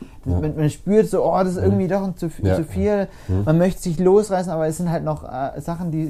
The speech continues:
Speaker 1: die erstmal, äh,
Speaker 2: Die da sind,
Speaker 1: bearbeitet
Speaker 2: die müssen
Speaker 1: werden
Speaker 2: ja, sie
Speaker 1: müssen.
Speaker 2: können nicht
Speaker 1: Ja.
Speaker 2: einfach so, man kann sie nicht so
Speaker 1: Es
Speaker 2: von
Speaker 1: ändert
Speaker 2: heute auf morgen
Speaker 1: sich, es wandelt
Speaker 2: loslassen.
Speaker 1: sich, ja.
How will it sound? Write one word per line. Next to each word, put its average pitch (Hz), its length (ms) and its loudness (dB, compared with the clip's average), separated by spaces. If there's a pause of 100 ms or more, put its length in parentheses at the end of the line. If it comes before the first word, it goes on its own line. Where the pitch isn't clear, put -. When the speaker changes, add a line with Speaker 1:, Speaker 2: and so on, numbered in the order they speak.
(100)
Speaker 1:
die 135 120 -10
erstmal, 151 420 -6
äh, 135 300 -6
Speaker 2:
Die - 60 -4
da 107 140 6
sind, 123 120 6
Speaker 1:
bearbeitet 104 280 4
Speaker 2:
die - 60 2
müssen 107 240 4
Speaker 1:
werden 104 160 2
Speaker 2:
ja, - 40 0
sie - 180 -2
Speaker 1:
müssen. 113 100 0
Speaker 2:
können 110 120 4
nicht 104 140 4
Speaker 1:
Ja. - 60 -4
Speaker 2:
einfach 101 180 2
so, 101 220 0
man 98 160 0
kann 104 180 2
sie 104 80 4
nicht 98 160 2
so - 120 -6
Speaker 1:
Es - 40 -4
Speaker 2:
von 160 80 -4
Speaker 1:
ändert 226 140 4
Speaker 2:
heute 170 80 2
auf - 80 -4
morgen 98 260 4
Speaker 1:
sich, 104 120 4
es 123 60 -2
wandelt 208 220 2 (120)
Speaker 2:
loslassen. 120 200 -4
Speaker 1:
sich, 107 80 -8
ja. 120 120 -6